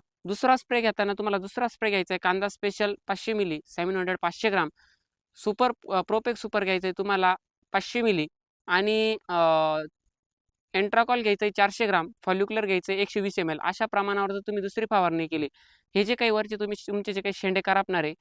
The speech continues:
त्यानंतर पाथीमध्ये तुम्हाला हा जो काही पिवळापणा जाणवतोय, त्यानंतर जर बघितलं आपण, झाड भरपूर अन्नद्रव्यांची कमतरता दाखवतंय, कांद्याची जी काही पात आहे त्याच्यावर स्पॉट वगैरे आलेले आहे, ही जी काही अन्नद्रव्यांची कमतरता, ही शंभर टक्के भरून निघते. यासोबतच आता पहिला डोस कोणता घ्यावा कांदा पिकासाठी?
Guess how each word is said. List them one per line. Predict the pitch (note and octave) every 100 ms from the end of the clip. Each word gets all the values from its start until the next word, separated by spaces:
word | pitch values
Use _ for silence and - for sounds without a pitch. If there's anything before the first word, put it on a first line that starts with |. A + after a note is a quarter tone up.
| _ _ _
त्यानंतर | G3 G#3 G#3 G#3
पाथीमध्ये | G#3 - G#3 G#3 G3
तुम्हाला | G#3 G3
हा | F#3
जो | F#3
काही | G3 -
पिवळापणा | F#3+ G3+ G3 F#3+ F3+
जाणवतोय, | F3+ F3 E3+ F3 D3 _ _ _ _
त्यानंतर | A3+ B3 A#3 G#3+ G#3
जर | G#3
बघितलं | G#3 A3+ A3+ G3
आपण, | - G3+ G3+ - _ _
झाड | D#3+ G#3+
भरपूर | G#3+ A3+ A#3+
अन्नद्रव्यांची | A3+ G#3+ G#3 G#3 G#3 F3+
कमतरता | E3+ E3+ E3 E3 E3+
दाखवतंय, | E3+ E3+ D#3 D3
कांद्याची | D#3+ E3+ F3+ F3+
जी | F#3+
काही | G3+
पात | G3+ G3
आहे | E3+
त्याच्यावर | E3+ F#3 E3+ -
स्पॉट | - - F#3 F#3+
वगैरे | F3+ F3 F3
आलेले | E3+ F3+ F3+
आहे, | - _ _ _ -
ही | F3+
जी | A3
काही | A3+
अन्नद्रव्यांची | G#3 G3+ G3+ G#3 G3
कमतरता, | F#3 F3+ F#3 F#3+
ही | F#3+
शंभर | G3 F#3+ G3
टक्के | F#3 G3
भरून | E3+ F3+
निघते. | G3 G3+ D3+ D3 _ _ _ _
यासोबतच | A#3 - C#4 C#4+ D4+
आता | C4+ C4 B3+ - _
पहिला | A#3+ B3+ A#3+
डोस | A#3
कोणता | - A3 G#3+
घ्यावा | F#3 D3+ C#3+
कांदा | D#3+ D#3 D#3+
पिकासाठी? | D#3+ D#3+ D#3